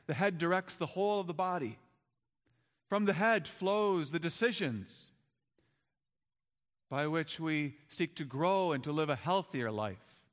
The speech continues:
So also spiritually, it all comes from Christ. It's all from Christ, by which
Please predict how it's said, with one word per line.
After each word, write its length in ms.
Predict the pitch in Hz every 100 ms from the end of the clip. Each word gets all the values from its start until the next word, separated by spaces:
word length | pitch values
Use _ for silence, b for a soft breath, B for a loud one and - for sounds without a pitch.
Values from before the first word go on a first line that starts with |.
| _ _ _ _ _ _ _ _ _ _ _ _ _ -
So 180 | 143
also 460 | 151 156 - 160 143
spiritually, 840 | 127 - 180 170 - 147 113 98 - _ _ _ _ _ _ _ _ _ -
it 80 |
all 240 | 139 170 175
comes 380 | 165 175 170 -
from 180 | 160
Christ. 680 | 143 190 160 95 - - - _ _ _ _ _ _ _ _ _ _ _ _ _ _ _ _ 131
It's 120 | 175
all 420 | 170 202 220 226
from 180 | 226 202
Christ, 640 | - 220 190 - - - _ _ _ _ _ _ _ _ _ _ _ _ _ _ _ _ _ _ _ _ _ _ -
by 180 | 120 123
which 560 | 127 139 135 - -